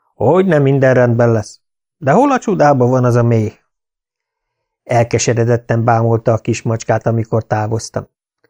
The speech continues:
Aznap találkoztunk később, és bánatosan vigyorgott rám. Sajnálom, hogy elfuseráltam a demonstrációt, Jim.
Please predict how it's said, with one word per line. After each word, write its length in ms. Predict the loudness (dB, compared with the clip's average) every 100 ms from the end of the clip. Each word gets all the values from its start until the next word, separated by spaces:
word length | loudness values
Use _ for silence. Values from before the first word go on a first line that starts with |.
| _ _ -20 -2
Aznap 360 | 0 2 0
találkoztunk 680 | 2 2 0 -2 -4 -4 -4
később, 380 | 0 0 0 -4
és 180 | -4 -8
bánatosan 640 | -4 -4 -4 -6 -6 -4 -6
vigyorgott 540 | -4 -4 -4 -8 -10
rám. 160 | -14 -14 _ _ _ _ _ _ -10 -8 -6
Sajnálom, 720 | -8 -2 0 2 2 2 0
hogy 140 | -2
elfuseráltam 840 | 0 0 0 -2 0 2 2 0 -2
a 80 | 2
demonstrációt, 960 | 2 0 -2 -2 -2 -2 -6 -6 -6
Jim. 200 | -10 -12